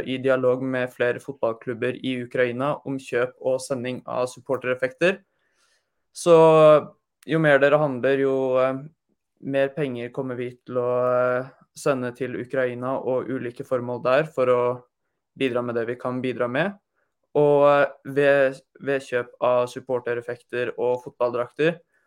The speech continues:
så vil også dere som hører på ha mulighet til å vinne noen av dette ved å, eh, høre på sendingene våre og se på Facebook, eh, Facebook Live-sendingene våre. Så finner vi en måte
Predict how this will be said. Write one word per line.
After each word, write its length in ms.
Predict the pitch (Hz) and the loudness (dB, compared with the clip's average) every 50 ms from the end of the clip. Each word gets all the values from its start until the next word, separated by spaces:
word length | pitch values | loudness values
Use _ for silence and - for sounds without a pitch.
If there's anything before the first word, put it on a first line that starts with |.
| _ _ _ | _ _ _
så 140 | - - 147 | -4 0 2
vil 120 | 147 139 - | 2 4 2
også 440 | 127 131 - - 143 139 135 135 | 0 -2 -2 0 2 2 2 4
dere 200 | 135 135 127 127 | 4 4 4 2
som 200 | 123 - 123 127 131 | 0 -4 -10 -10 -8
hører 220 | 143 127 120 104 95 | -6 -6 -6 -6 -6
på 260 | - 117 120 123 123 127 | -4 -2 -2 -2 -2 -2
ha 120 | 131 127 | -2 -2
mulighet 540 | 127 131 123 117 120 123 123 123 - - - _ | -2 -4 -6 -4 -4 -4 -4 -6 -12 -20 -20 _
til 220 | - 143 131 131 | -8 -6 -2 0
å 80 | 127 123 | 0 0
vinne 220 | 120 127 123 120 117 | 0 -2 -4 -6 -6
noen 220 | 123 123 123 123 123 | -6 -6 -6 -6 -4
av 80 | 123 123 | -2 -2
dette 440 | 131 131 - - 131 147 165 160 - _ _ _ _ _ _ _ _ _ _ _ _ | -4 -4 -6 -6 -4 -4 -4 -4 -6 _ _ _ _ _ _ _ _ _ _ _ _
ved 300 | - 123 135 135 135 - - | -4 0 2 4 4 2 2
å, 320 | - 135 131 131 131 131 127 | 2 2 2 4 4 4 4
eh, 260 | 131 131 135 143 143 - - _ _ _ _ | 4 4 2 2 -2 -6 -14 _ _ _ _
høre 220 | - 147 131 117 117 | -2 -2 -2 -2 -2
på 220 | - _ 127 123 120 | -4 _ -2 -2 -2
sendingene 380 | 123 - 139 123 120 117 117 117 | -2 -4 -6 -6 -6 -8 -10 -8
våre 420 | 113 117 117 117 120 123 127 - - _ | -6 -6 -4 -2 -2 -2 -2 -2 -4 _
og 220 | 127 127 127 123 123 | 0 2 2 2 0
se 160 | - - 117 | -2 -6 -8
på 240 | 113 - - 117 120 - | -6 -6 -6 -6 -6 -4
Facebook, 340 | - 123 120 - - 127 - _ _ _ | -6 -6 -6 -8 -12 -16 -16 _ _ _
eh, 380 | 131 127 120 120 120 117 123 139 - | 0 2 2 2 2 0 -2 -4 -6
Facebook 300 | - 139 131 - 143 135 | -6 -6 -6 -6 -6 -2
Live-sendingene 540 | 131 127 123 123 - 131 123 123 120 120 123 | 0 0 0 -2 -4 -8 -8 -8 -10 -8 -6
våre. 400 | 123 123 127 139 165 196 196 - _ _ _ _ _ _ _ _ _ _ _ _ | -4 0 2 2 2 2 0 -6 _ _ _ _ _ _ _ _ _ _ _ _
Så 480 | - - 147 147 139 139 139 135 135 | -6 -2 2 6 6 8 8 6 4
finner 160 | - 139 127 | 2 -4 -2
vi 80 | 123 127 | 0 0
en 100 | 131 131 135 | 0 0 -2
måte 400 | 123 117 101 - _ - 120 | -4 -4 -6 -8 _ -4 -2